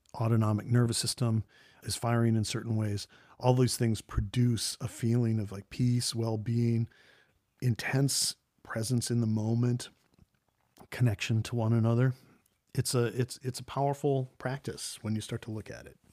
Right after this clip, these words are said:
And, um, you know, actually yoga asana does this too. When people are, even without music, when people are, are practicing together,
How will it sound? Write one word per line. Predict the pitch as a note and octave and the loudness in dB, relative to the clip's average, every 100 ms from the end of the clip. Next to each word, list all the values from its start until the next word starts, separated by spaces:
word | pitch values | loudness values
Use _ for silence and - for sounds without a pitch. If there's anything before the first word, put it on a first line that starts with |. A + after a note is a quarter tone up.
| _ _ _ _ _ _ _ _ _ _ _ _ - - _ _ - | _ _ _ _ _ _ _ _ _ _ _ _ -20 -20 _ _ -6
And, | B2 B2 A#2+ A#2 | 2 4 6 4
um, | A2+ A2 G#2+ - _ _ - | 4 2 0 -2 _ _ -8
you | C3 B2 | 4 6
know, | A#2 B2 | 6 4
actually | C3 - D3 C3 B2 | 2 2 4 4 2
yoga | A2+ A#2+ B2+ D3 | 0 4 6 6
asana | A#2+ A#2 - C3 A#2 | 2 -4 -2 0 0
does | A2 A2+ A2 | 0 -2 -2
this | A2 - | -6 -4
too. | - - - - - | -4 -4 -6 -14 0
When | A#2+ | 2
people | A#2+ A#2+ A#2+ G#2+ | 2 0 0 0
are, | G#2 G#2 _ _ - - - - | 0 -2 _ _ -20 -20 -18 -2
even | A#2 A#2+ | 6 8
without | A#2 A2+ A#2+ B2+ | 8 6 4 4
music, | A2 G2+ G2+ | 2 0 -2
when | A2 G#2 | 0 0
people | - G#2 A#2 | 0 -2 -2
are, | G#2+ G2 G#2+ - - | -2 -2 -6 -8 -2
are | - | 0
practicing | - G#2 G2 A2 - G#2 | 0 -2 0 -2 0 -2
together, | - G#2 G2 F#2+ G2 G2+ | -2 -2 0 0 -2 -4